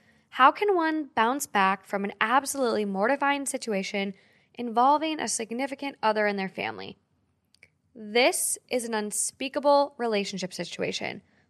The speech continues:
but I need the advice of others who don't know me personally. So, I'm speaking it. So I've, twenty-six female, been dating a new guy, thirty male, for five months.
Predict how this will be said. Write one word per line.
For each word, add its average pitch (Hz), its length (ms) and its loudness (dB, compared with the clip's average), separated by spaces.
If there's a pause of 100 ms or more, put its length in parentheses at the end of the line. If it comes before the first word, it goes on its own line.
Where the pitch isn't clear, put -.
but 226 320 2 (120)
I 208 100 6
need 214 240 -4
the 277 100 2
advice 220 300 4
of 220 180 -2
others 190 400 0 (280)
who 226 160 -14
don't 220 360 0
know 240 160 -2
me 226 160 -6
personally. 185 760 -6 (380)
So, 220 600 0 (280)
I'm 208 260 0 (120)
speaking - 480 -10
it. 117 160 -10 (880)
So 320 280 4
I've, 214 540 4 (220)
twenty-six 254 500 -4
female, 233 580 0
been 226 140 -4
dating 220 280 0
a - 20 -4
new 233 180 -2
guy, - 360 2 (200)
thirty 240 280 -2
male, 196 360 2
for 208 160 -6
five 190 400 4
months. 151 480 -4